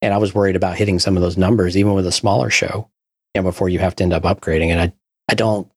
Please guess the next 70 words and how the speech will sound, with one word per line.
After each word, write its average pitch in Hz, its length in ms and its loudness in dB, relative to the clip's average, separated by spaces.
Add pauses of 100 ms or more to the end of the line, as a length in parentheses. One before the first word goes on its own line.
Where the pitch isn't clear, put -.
(880)
some 151 100 2
of 165 40 2
that 160 160 -2
feels, 147 260 2
I 127 60 -8
mean, 127 100 0
I 113 80 2
get 120 240 0
it, 135 200 -2
but - 180 -4
some 120 100 2
of 123 60 2
that 117 80 2
just, 110 200 0
I - 40 -2
just 107 160 -2
don't 117 200 -2
like 95 240 -4
that. 110 300 2 (140)
And 107 120 0
I, - 800 -4
I - 40 4
wish 104 200 2
there 110 100 2
was 95 120 2
something 98 220 0
that 87 160 0
could 92 120 -2
improve 90 400 2
there 87 140 2
to 87 60 2
find 92 200 -2
a 85 40 -4
better 87 180 0
balance 80 440 -2
with - 100 -2
some 92 160 0
of 90 100 2
it. 90 80 2
But 95 120 2
again, 95 200 0
that's 98 200 0
just 123 100 2
why 120 80 2
you 120 120 2
got 113 200 -2
so 113 140 -2
many 107 180 2
options, 98 440 0
but 95 300 -2 (760)
how 110 80 0
many 101 160 0
are 95 60 0
gonna 95 140 2
stick - 240 -4
around 92 280 0
is, 87 120 -4
I, 90 140 -6 (140)
you 98 100 0
know, 92 80 -2
always 92 200 0
the 90 80 4
thing 92 180 -2
you 87 100 -4
guys 85 180 0
have 85 140 -2 (140)
stressed - 400 -2
so 82 180 -2
often 85 340 -2
of, 78 220 -2